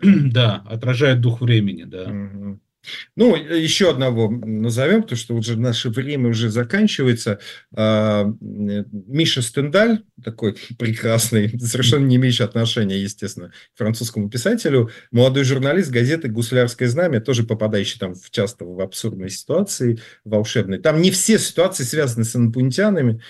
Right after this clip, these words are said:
Speaker 1: просто, ну, например, там золот-, э, «Золотые рыбки» — это волшебный такой магический там, да, элемент появляется, да. А, скажи, вот все-таки, какие темы, может быть, подытоживая,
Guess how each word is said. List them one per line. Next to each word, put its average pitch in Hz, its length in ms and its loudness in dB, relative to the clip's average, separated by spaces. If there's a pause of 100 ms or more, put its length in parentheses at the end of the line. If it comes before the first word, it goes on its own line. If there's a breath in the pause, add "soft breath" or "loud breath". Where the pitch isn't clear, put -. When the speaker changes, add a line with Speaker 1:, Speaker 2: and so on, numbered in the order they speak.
(180 loud breath)
Speaker 1:
просто, 135 300 -2
ну, 113 120 4
например, 110 260 0
там 87 220 -10
золот-, 110 360 0
э, 104 460 -4
«Золотые 113 380 2
рыбки» — 139 280 -2
это 101 120 -6
волшебный 113 460 0
такой 95 220 -6
магический 101 720 -6
там, 82 280 -16
да, 95 220 -12 (380 loud breath)
элемент 98 560 -2
появляется, 87 640 -12
да. 107 220 -6 (400 loud breath)
А, 104 420 0 (880)
скажи, 180 460 0
вот 131 300 0
все-таки, 139 520 -2
какие 139 840 -2
темы, 170 520 0
может 113 260 0
быть, 117 180 -2
подытоживая, 135 840 0